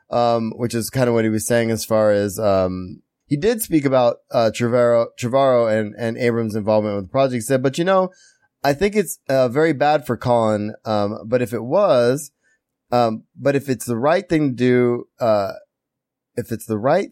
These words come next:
thing to do is to part company, the most right thing to do is the same as any relationship, you know? That happens." He talks kinda crazy, I think.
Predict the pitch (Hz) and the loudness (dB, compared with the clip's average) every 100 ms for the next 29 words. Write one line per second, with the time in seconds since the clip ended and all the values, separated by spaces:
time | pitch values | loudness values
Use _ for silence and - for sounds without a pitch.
0 | - 143 139 131 110 143 160 123 107 107 | -2 0 0 -4 -4 0 2 2 2 -2
1 | - 127 117 117 - 123 110 - 175 208 | -4 -4 -4 -6 -4 -2 -2 -2 -2 0
2 | 123 110 110 - _ _ 113 117 127 139 | 0 0 -4 -8 _ _ -4 0 0 0
3 | 139 - - 120 131 143 - 123 120 104 | -2 -10 -12 -2 0 0 -2 -2 -2 0
4 | 147 127 113 107 127 107 110 - 139 139 | 2 2 2 -2 -4 -6 -6 0 2 2
5 | 113 120 120 110 117 131 98 87 85 76 | 0 -2 0 0 0 0 -4 -10 -10 -8
6 | 92 110 151 208 _ _ _ _ - 127 | -4 0 0 0 _ _ _ _ -2 0
7 | 131 135 117 71 71 - _ _ _ 185 | 2 2 0 -6 -14 -20 _ _ _ -10
8 | 226 180 202 - 78 - 120 156 - - | -6 -6 -6 -8 -10 -8 -6 -6 -8 -16
9 | - - | -18 -20